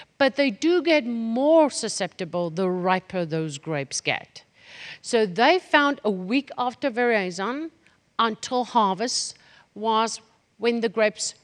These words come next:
were the most, um, sensitive to smoke exposure. However, that will probably vary a little bit depending on the variety you're working with. And the other thing to remember,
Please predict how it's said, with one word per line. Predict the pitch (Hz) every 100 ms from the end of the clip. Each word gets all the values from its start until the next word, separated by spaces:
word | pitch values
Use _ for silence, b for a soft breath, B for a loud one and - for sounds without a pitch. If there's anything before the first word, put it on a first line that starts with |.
| _
were | 214 208
the |
most, | 202 190 208 226 - - - - _ _ -
um, | 190 185 175
sensitive | - 208 185 185 165 151 - _ _ -
to | 165
smoke | - 175 151
exposure. | 110 - 127 117 - - B B B B -
However, | 262 302 330
that | 269 294 349
will | 339
probably | - - 254 254 269
vary | 180 190 196 226
a | 190
little | 190 208
bit | 208 247
depending | 214 - 214 220 214
on |
the | 196
variety | 156 151 147 156 196 214
you're | 185 160 143
working | 165 - 254
with. | 302 359 - - _ _ B B B B _
And | 254
the | 269 277
other | 349
thing | 392 370
to | 311
remember, | 262 233 220 202